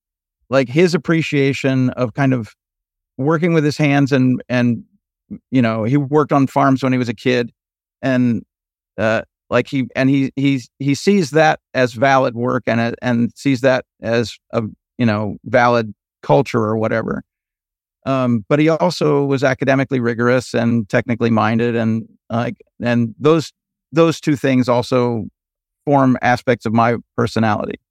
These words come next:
Um, we didn't get along particularly. He was a, a pretty straight-laced guy,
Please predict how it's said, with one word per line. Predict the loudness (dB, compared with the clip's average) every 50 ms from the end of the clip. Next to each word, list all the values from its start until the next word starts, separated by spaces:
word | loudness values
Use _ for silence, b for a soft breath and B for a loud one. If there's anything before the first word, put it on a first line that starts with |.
| _ _ _ _ _ _ _ _ _ _ _ _ _
Um, | -4 -2 -2 -2 -2 -4 -6 -6 -10 _ _ _ _ _ _
we | -2 0 0
didn't | 2 2 2 2 2 0 2
get | 2 2 2
along | 2 0 0 -2 -2 -2
particularly. | -4 -6 -4 -4 -6 -4 -2 -2 0 0 0
He | 0 0 -2
was | -2 -2 -4
a, | -4 -4 -4 -8 -8 -10
a | -12 -12 _ _ _ _
pretty | -2 0 0
straight-laced | -4 0 0 0 0 2 2 0 0 0 -4 _
guy, | -4 -2 0 0 0 0 0 -2 -4 -6